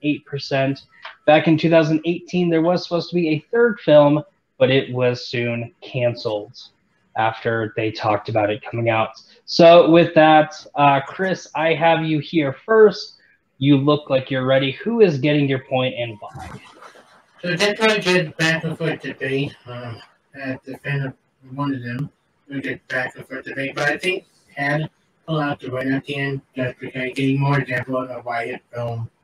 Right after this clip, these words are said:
Speaker 2: was bad. One of the things which I fully understand, I wanted to hear more of an example for some of this film, because it is a bad word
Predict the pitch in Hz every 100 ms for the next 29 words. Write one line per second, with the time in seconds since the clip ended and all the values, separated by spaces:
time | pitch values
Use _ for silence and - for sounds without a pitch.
0 | _ _ _ 120 - 127 131 135 135 -
1 | _ _ _ - 151 - 160 147 151 139
2 | 135 131 - 135 135 123 120 - 139 139
3 | 135 139 131 127 127 131 123 131 127 127
4 | 127 117 - 127 120 131 - 135 135 143
5 | 143 147 143 143 143 139 - _ _ 135
6 | 135 139 131 135 131 135 131 127 123 -
7 | _ - 131 131